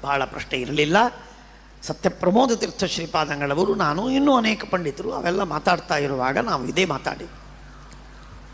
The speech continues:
"ಬದ್ಧ ಶಕ್ರಜಿತೇತ್ಯಾದಿ ಲೀಲೈಷಾ ಅಸುರಮೋಹಿನಿ."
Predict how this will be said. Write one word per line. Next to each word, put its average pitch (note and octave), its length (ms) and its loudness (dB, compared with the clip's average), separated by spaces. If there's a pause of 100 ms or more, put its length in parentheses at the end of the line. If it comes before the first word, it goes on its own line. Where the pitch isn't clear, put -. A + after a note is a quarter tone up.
(1080)
"ಬದ್ಧ A#3+ 460 2
ಶಕ್ರಜಿತೇತ್ಯಾದಿ A3+ 1600 0
ಲೀಲೈಷಾ F#3+ 640 0
ಅಸುರಮೋಹಿನಿ." F3 1400 0